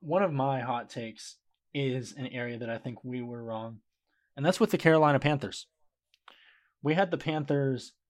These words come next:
as no shots at number twenty-six. This team has playoff aspirations. Sam Darnold, yeah,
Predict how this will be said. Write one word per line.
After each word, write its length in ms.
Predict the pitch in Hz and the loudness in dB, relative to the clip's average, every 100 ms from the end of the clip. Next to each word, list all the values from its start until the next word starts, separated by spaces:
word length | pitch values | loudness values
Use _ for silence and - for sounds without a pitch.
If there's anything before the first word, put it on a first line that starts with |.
| - | -4
as 220 | 135 113 | -2 -2
no 200 | 117 123 | -2 -2
shots 560 | - 147 147 - - - _ _ _ _ _ - - _ - | -2 -2 -4 -8 -16 -18 _ _ _ _ _ -20 -20 _ -2
at 280 | 123 117 135 | 0 0 -2
number 640 | 139 131 123 120 120 113 _ _ _ _ _ _ _ _ - | -2 0 -2 -4 -8 -14 _ _ _ _ _ _ _ _ -8
twenty-six. 800 | - 151 139 - 110 - - - _ _ _ _ _ _ _ _ _ _ _ _ _ - - _ - | 0 2 4 2 -2 -6 -10 -10 _ _ _ _ _ _ _ _ _ _ _ _ _ -20 -20 _ -6
This 140 | 110 | 0
team 220 | 220 214 | 4 4
has 180 | 160 135 | 4 2
playoff 380 | - 131 170 - | 2 4 4 4
aspirations. 800 | 107 - 110 104 92 98 85 - _ _ _ _ _ _ _ _ _ - - _ _ _ | 0 -2 -4 -4 -6 -10 -14 -20 _ _ _ _ _ _ _ _ _ -20 -20 _ _ _
Sam 360 | - 151 165 147 | -4 0 2 4
Darnold, 420 | 147 190 120 123 _ _ _ _ _ _ _ - - - _ _ _ _ | 6 6 4 -2 _ _ _ _ _ _ _ -20 -20 -20 _ _ _ _
yeah, 380 | 127 151 214 | 2 4 4